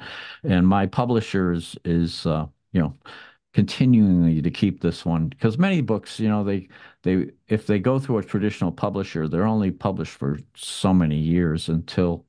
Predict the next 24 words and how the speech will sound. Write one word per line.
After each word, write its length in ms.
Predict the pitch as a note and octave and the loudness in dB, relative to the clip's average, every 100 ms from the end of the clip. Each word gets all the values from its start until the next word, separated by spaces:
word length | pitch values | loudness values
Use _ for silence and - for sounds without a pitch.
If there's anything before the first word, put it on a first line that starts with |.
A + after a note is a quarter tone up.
| _ - | _ -2
you 80 | E2+ | 0
know, 160 | D#2+ C#2 | -2 -6
till 180 | - F2 | -2 -2
the 100 | D#2 | 0
first, 340 | - F#2+ - - _ _ _ | -2 -2 -2 -10 _ _ _
uh, 260 | D#2 D#2 - _ _ _ _ _ _ _ - B2+ | -10 -10 -12 _ _ _ _ _ _ _ -14 -8
first 260 | - G2+ - | 0 0 0
draft 340 | E2+ E2 E2 | 0 0 0
is 180 | C#2+ - | -4 -6
done, 340 | - F#2+ E2 C#2+ | -2 0 2 0
and 180 | C#2+ | -2
then 280 | D#2 D#2+ E2 - _ _ _ - | 0 0 -2 -6 _ _ _ -2
they, 280 | E2 D#2+ - - | 0 0 -6 -2
they 220 | F#2 E2+ F2 - _ _ _ _ _ _ _ _ _ - | 2 2 0 -6 _ _ _ _ _ _ _ _ _ 0
look 300 | G2+ - - | 0 0 -2
to 100 | F2+ | -2
see 240 | - F2+ | 2 2
if 140 | D#2 E2+ | 2 0
it's 160 | - | -2
worth, 340 | F2 D#2 - _ | 0 0 -2 _
you 80 | - | -2
know, 180 | D#2 C#2 | -2 -2
redoing. 520 | - D2+ E2 E2+ D2+ D#2+ | 0 0 2 0 0 -4
But 160 | C#2+ | -8